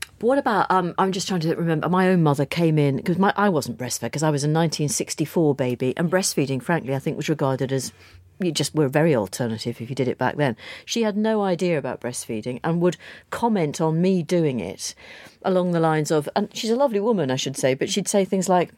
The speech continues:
"Well, how do you know she's having any? She's gonna need feeding again in half an hour, isn't she? Do you know what you're doing with that?"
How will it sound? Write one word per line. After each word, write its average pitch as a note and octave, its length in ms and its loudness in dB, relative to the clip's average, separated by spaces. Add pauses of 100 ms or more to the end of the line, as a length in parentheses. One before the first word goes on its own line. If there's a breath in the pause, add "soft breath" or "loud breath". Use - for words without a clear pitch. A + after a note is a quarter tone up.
(140)
"Well, G#3 100 -2
how A3 240 2
do A3+ 100 -4
you A#3 80 0
know A3+ 220 4
she's A3 240 -2
having A3 340 0
any? B2 380 -4 (760 loud breath)
She's - 300 0
gonna D3+ 200 2
need C#3 240 -2
feeding G3+ 300 0
again D4 240 2
in B3+ 120 -2
half C#3+ 260 -2
an D3+ 80 0
hour, A#3+ 220 0
isn't E4 180 -4
she? D3+ 260 -2 (1000 loud breath)
Do B4 100 -6
you A#4+ 160 2
know C#4 180 4
what E3 200 2
you're D#3+ 160 2
doing C#3 400 0
with B2 160 -2
that?" B2+ 360 -2